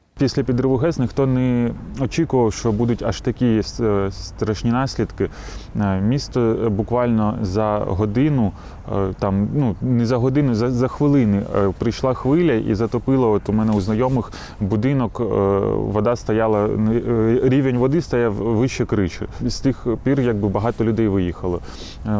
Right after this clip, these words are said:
наша команда, ми там знайшли однодумців, об'єдналися, був створено,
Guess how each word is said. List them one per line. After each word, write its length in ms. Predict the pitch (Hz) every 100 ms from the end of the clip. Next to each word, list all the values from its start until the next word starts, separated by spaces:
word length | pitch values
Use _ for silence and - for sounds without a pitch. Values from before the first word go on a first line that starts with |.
| 104
наша 300 | 123 151 147
команда, 480 | 131 135 143 139 123
ми 140 | 117
там 180 | 110 110
знайшли 340 | 101 113 - 120
однодумців, 640 | 107 113 135 147 - 131
об'єдналися, 960 | 123 120 113 120 117 107 - 107 101 98
був 240 | 101 110
створено, 640 | - 104 113 107 104 98